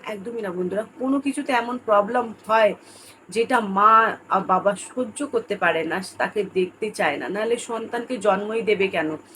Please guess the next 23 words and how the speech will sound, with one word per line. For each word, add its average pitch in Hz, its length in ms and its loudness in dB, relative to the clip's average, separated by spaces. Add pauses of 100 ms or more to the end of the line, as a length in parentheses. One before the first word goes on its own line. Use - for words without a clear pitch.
(260)
সেই 247 220 -4
সন্তানকে 233 460 -2
যদি 220 240 0
জানতো 196 500 2
যে 196 200 0
বড় 196 220 2
হয়ে 220 180 -2
এরকম 233 420 0
করতো, 202 260 -4
তাহলে 196 220 -4
ছোট্টবেলাতেই 220 680 -2
মেরে 214 220 -4
দিত 196 220 -10
বা 220 140 6
ওকে 208 200 2
জন্মই 185 460 -2
দিত 175 240 -8
না, 151 180 -8 (680)
ঠিক 240 240 -8
না? 226 160 -4 (560)
যাই 226 240 2
হোক 226 140 4
বন্ধুরা, 220 340 -4